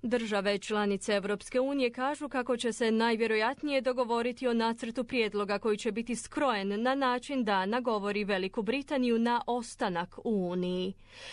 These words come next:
Unutar nacrta prijedloga Velikoj Britaniji je dana mogućnost da odmah obustavi socijalne isplate migrantima iz Evropske unije na četiri godine, a dane su joj i nove ovlasti za blokiranjem zakona Evropske unije.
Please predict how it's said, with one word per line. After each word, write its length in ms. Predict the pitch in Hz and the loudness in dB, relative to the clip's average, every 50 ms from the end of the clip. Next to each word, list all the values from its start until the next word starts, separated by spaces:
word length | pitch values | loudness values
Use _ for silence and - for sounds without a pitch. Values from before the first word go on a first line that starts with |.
| - - - - - | -16 -16 -18 -8 -2
Unutar 460 | 302 330 311 294 247 - 208 196 196 | 0 2 2 2 2 2 0 2 2
nacrta 440 | 196 196 190 190 - 196 190 247 233 | 2 0 0 -2 -4 -6 -4 -4 -6
prijedloga 520 | 233 - 269 247 214 190 196 196 190 208 | -4 -2 0 0 0 0 0 0 0 0
Velikoj 380 | 196 190 208 202 202 190 233 208 | 0 2 0 0 0 0 -2 -2
Britaniji 580 | 180 220 262 294 - 330 311 277 254 233 214 | -2 -2 -2 -2 -2 -2 0 2 2 2 2
je 100 | 196 196 | 2 0
dana 400 | 190 175 196 233 226 226 226 226 | 0 0 0 0 2 2 2 2
mogućnost 800 | 233 240 247 233 240 214 190 - - - 185 185 185 - - - | 2 0 0 0 -2 -4 -4 -4 -6 -6 -6 -6 -6 -4 -2 -2
da 280 | 226 190 226 214 208 - - | -2 0 2 0 0 0 0
odmah 480 | 254 254 269 254 302 311 302 - - | 0 0 0 0 -2 -4 -6 -2 -2
obustavi 560 | 269 240 202 240 247 233 - - 277 247 247 233 | -2 -2 -2 -4 -4 -6 -4 -4 -2 -2 -2 -4
socijalne 680 | - - 302 269 254 - - 202 180 190 196 202 208 | -2 -2 -2 -2 -2 -2 -2 -2 0 0 0 0 0
isplate 480 | 233 233 - - - 247 233 233 262 240 | 0 -2 -4 -4 -2 -2 0 0 0 0
migrantima 680 | 240 247 208 262 247 240 233 240 233 254 247 226 202 | 0 0 0 0 2 2 2 0 0 0 0 0 0
iz 140 | 190 185 170 | 0 0 -2
Evropske 480 | 190 185 180 196 190 - - - - 247 | -4 -4 -4 -6 -8 -8 -8 -2 0 0
unije 300 | 254 262 277 269 247 233 | 0 2 2 2 2 2
na 140 | 220 214 208 | 2 0 -2
četiri 420 | - - 220 190 - - 196 190 | -4 -4 -4 -4 -2 -4 -6 -2
godine, 520 | 185 190 170 175 185 180 185 185 190 202 190 - - - - - - - | 0 0 -2 0 -2 -2 0 0 0 -2 -4 -6 -12 -14 -14 -12 -10 -2
a 120 | - - 254 | 0 0 0
dane 340 | 208 220 202 202 202 196 196 | 2 2 0 2 0 -2 -4
su 180 | - - 220 | -2 -2 0
joj 280 | 202 196 196 190 185 - | 0 2 0 0 -2 -2
i 180 | - 233 226 220 | 0 2 2 4
nove 320 | 214 202 190 185 180 202 | 4 2 2 2 2 2
ovlasti 500 | 214 254 262 285 269 269 262 - 285 254 | 2 2 2 0 -2 -4 -4 -4 -4 -2
za 140 | 196 214 214 | 0 0 0
blokiranjem 680 | 196 233 262 254 - 294 294 285 285 277 269 240 214 208 | 0 0 -2 -2 0 -2 0 0 2 2 2 0 0 -2
zakona 580 | 180 165 233 233 247 262 - 320 285 240 208 190 | -2 0 0 0 0 0 -2 -2 0 0 0 0
Evropske 500 | 180 170 180 180 - - - - 208 185 | -2 -2 -6 -8 -8 -10 -6 -2 -2 0
unije. 480 | 180 170 170 175 180 180 165 156 196 | 0 0 -2 -2 -2 -2 -2 -4 -6